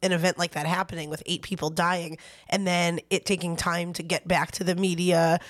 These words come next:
the newspaper telling people, and then, like, it rippling through people. It might, might have even taken, like, a week or two for people to even hear that, to begin to hear about it.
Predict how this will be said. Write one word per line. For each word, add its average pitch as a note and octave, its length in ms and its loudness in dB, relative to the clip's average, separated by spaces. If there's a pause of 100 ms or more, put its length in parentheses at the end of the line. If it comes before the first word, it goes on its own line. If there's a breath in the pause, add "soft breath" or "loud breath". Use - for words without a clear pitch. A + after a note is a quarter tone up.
(160 loud breath)
the F#3+ 100 -4
newspaper F#3+ 400 0
telling F3+ 340 -2
people, E3+ 400 2
and F3+ 160 2
then, F3 220 2
like, E3 240 -2
it G3 140 2
rippling F#3 500 2
through F3+ 240 -2
people. F3 280 2
It F3 60 4
might, G3+ 220 2
might F#3+ 380 0
have F#3 80 0
even F#3 200 2
taken, F3 380 0
like, D3+ 140 -6
a D#3+ 80 0
week E3+ 340 -2
or - 80 0
two G#3 480 2
for F3+ 120 -6
people F3+ 260 0
to F#3+ 100 -2
even D#3+ 140 -2
hear G3 340 4
that, - 300 0
to D#3+ 120 -6
begin F3+ 340 -2
to F3+ 100 -8
hear B3 160 0
about D3 240 0
it. D#3 160 -6